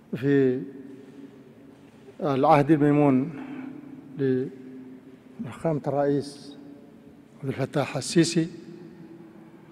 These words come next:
و، آه، ويحق لنا جميعًا أن نعتز بهذه الإنجازات، لأننا نعتبر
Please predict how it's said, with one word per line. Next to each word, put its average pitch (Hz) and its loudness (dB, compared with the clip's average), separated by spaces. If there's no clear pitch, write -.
و، 139 4
آه، - -4
ويحق 160 2
لنا 175 8
جميعًا 147 4
أن 156 6
نعتز 156 8
بهذه 156 8
الإنجازات، 143 6
لأننا 151 8
نعتبر 147 8